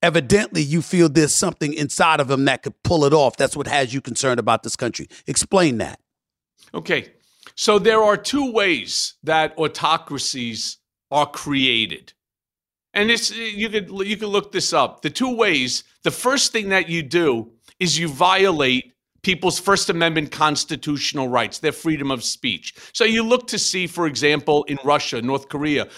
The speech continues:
Speaker 2: or, um, let's just use Saudi Arabia as well. What they do is they stifle your free speech. They create state-run news, and it's only positive to the supreme leader, right? And as, for example, in Saudi Arabia,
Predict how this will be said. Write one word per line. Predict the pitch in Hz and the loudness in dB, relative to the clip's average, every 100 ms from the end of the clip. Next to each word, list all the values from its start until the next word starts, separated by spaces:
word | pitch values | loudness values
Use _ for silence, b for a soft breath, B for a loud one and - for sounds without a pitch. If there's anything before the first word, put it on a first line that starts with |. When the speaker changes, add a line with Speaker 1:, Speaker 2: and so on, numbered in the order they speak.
| B | B
Speaker 2:
or, | 143 135 131 B B | 2 4 4 B B
um, | 123 120 123 123 - _ _ _ 175 | 2 4 2 0 -6 _ _ _ 0
let's | 185 180 | 2 2
just | 160 135 | -2 -2
use | 160 | -2
Saudi | - 156 156 | 0 2 2
Arabia | 151 156 143 147 | 2 2 2 0
as | 143 123 | 0 0
well. | 143 143 90 - B B | 2 2 0 -8 B B
What | 175 175 | -2 2
they | 190 | 2
do | 165 226 | 2 0
is | 214 | 0
they | 175 156 | 0 0
stifle | - - 180 185 - 185 | 0 0 0 0 0 0
your | 160 | 0
free | 147 160 151 | -4 -4 -2
speech. | 123 - 135 90 - | -4 -2 -2 -2 -2
They | 147 | -4
create | 143 - 190 208 165 143 B | -4 -8 0 2 2 -4 B
state-run | - - - 196 190 175 160 160 160 156 | -2 0 2 0 0 0 4 4 4 4
news, | 175 139 123 - - | 6 6 2 -2 -2
and | 160 | -2
it's | 156 - - | -2 -4 4
only | 220 240 226 185 | 4 6 2 -2
positive | - 156 170 147 143 113 113 - b b | 0 2 4 0 -2 -2 -4 -10 b b
to | - 208 | -2 2
the | 185 | 2
supreme | - 190 185 151 143 151 185 | 2 0 -2 0 0 0 2
leader, | 247 220 104 - b b | 2 2 0 -8 b b
right? | 160 190 - | -2 -2 0
And | 165 160 160 b - | 0 0 -4 b -4
as, | 151 147 - | -2 0 0
for | 165 | 0
example, | 143 139 143 147 | 2 2 0 0
in | 147 | -2
Saudi | - 151 156 165 | 0 2 2 2
Arabia, | 185 208 151 123 | 4 4 2 -2